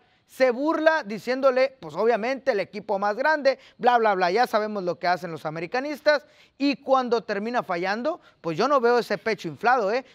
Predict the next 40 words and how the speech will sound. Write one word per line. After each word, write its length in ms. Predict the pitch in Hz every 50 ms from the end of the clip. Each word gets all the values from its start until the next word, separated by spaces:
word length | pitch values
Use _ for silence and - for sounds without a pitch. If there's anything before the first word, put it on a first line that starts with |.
| _
Yo 300 | - 156 147 190 277 320
no 160 | 330 302 240
veo 180 | 196 240 262 254
ese 180 | 220 - 202 180
pecho 300 | - - 214 - - 269
inflado 440 | 262 220 277 269 240 240 247 262 - - _ -
que 120 | - 247
debería 380 | 233 240 220 214 208 226 262 285
de 80 | 277 254
existir, 540 | - - - 202 - - 277 311 285 214 _ _ _ _ _
porque 340 | - 202 196 - 190 170 - _ -
o 140 | 202 202
dejas 320 | 190 202 240 233 285 254 190
de 100 | 170 156
ser 180 | - 220 233
un 120 | 262 247 202
equipo 340 | 165 - - 160 - 226 202
grande 260 | 175 170 185 240 339
porque 300 | - - 240 185 - 180
te 120 | - -
elimina 340 | 175 170 165 180 202 208 202
el 100 | 190 160
Colorado 380 | - 180 170 175 180 185 185 180
Rapids, 420 | 190 202 202 - - 294 _ - - - - - _
pero 160 | - 185 180
ahí 160 | 170 175 202
se 140 | 190 - 262
hundió 280 | 233 214 196 180 247 277
en 80 | 262
la 120 | 240 220 196
mediocridad, 680 | 185 180 170 180 170 - - 180 175 170 196 214 208 220
el, 120 | 190 170 - _ _ _
en 100 | - 170
la 80 | 180 185
mediocridad 640 | 185 185 185 190 185 - - 196 190 190 233 247 240 -
cayó 400 | - 233 202 190 214 240 254 -
ahí, 580 | - 196 196 185 185 202 240 277 285 220 - - _ _ _ _
cuando 260 | - - 185 185 180 185
hablaban 520 | 175 170 208 233 254 254 233 202 - -
tanto 560 | - 247 269 269 254 202 - 262 254 247 -